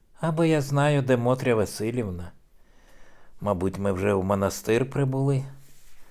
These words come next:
«Мабуть, ще прибули, бо сані не їдуть, стоять». «Чому ж тоді не кличуть нас до сестри Ігумені?» «Або я знаю, чому нас не кличуть».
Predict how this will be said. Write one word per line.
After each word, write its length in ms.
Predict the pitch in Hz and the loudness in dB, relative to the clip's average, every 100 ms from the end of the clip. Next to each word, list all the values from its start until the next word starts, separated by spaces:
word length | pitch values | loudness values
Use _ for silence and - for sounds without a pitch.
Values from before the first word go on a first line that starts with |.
| - - - - | -18 -18 -18 -6
«Мабуть, 380 | - 190 165 170 | 4 4 6 4
ще 200 | - - | 4 2
прибули, 680 | 165 156 139 135 95 98 92 - - - - - - | 4 4 6 4 4 4 0 -6 -20 -20 -20 -18 -2
бо 140 | 101 | 0
сані 400 | 101 117 120 131 | 2 2 4 4
не 120 | 139 | 2
їдуть, 520 | 139 127 131 110 - - - 104 | 2 0 0 -2 -4 -12 -14 -12
стоять». 720 | - - 113 107 113 - - - - - - - - - - - - - - | -4 0 2 4 2 0 -16 -20 -20 -20 -20 -20 -20 -20 -20 -20 -20 -20 -20
«Чому 320 | - 147 143 | -6 0 0
ж 120 | 143 - | 0 -2
тоді 220 | 147 139 | 0 2
не 140 | 135 | 2
кличуть 520 | 135 120 135 135 139 | 2 2 2 0 -4
нас 160 | 147 143 | 0 0
до 140 | 143 | 2
сестри 460 | 139 143 135 - 139 | 0 -2 -2 0 2
Ігумені?» 640 | 135 123 135 131 131 123 120 - - - - - - - - - | 2 2 0 0 -2 -6 -8 -16 -20 -20 -20 -20 -20 -20 -12 -4
«Або 220 | 175 170 | 0 4
я 160 | 165 | 4
знаю, 400 | 147 135 151 147 | 4 4 4 4
чому 260 | 135 139 131 | 0 -2 0
нас 240 | 135 131 135 | 2 2 0
не 120 | 131 | -2
кличуть». 640 | 127 127 127 - - - | 0 0 -2 -10 -14 -20